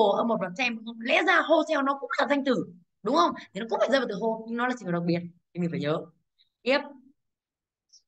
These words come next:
mình để ý vào số bốn nhá. Từ đầu tiên là gì? Customer. Thế đọc là cust thì nó sẽ là âm A. Âm một, customer.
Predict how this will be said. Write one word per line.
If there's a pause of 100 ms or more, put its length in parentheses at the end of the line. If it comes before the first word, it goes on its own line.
(120)
mình
để
ý
vào (160)
số
bốn
nhá. (460)
Từ
đầu
tiên
là
gì? (320)
Customer. (580)
Thế
đọc
là
cust
thì
nó
sẽ
là
âm
A. (580)
Âm
một, (340)
customer.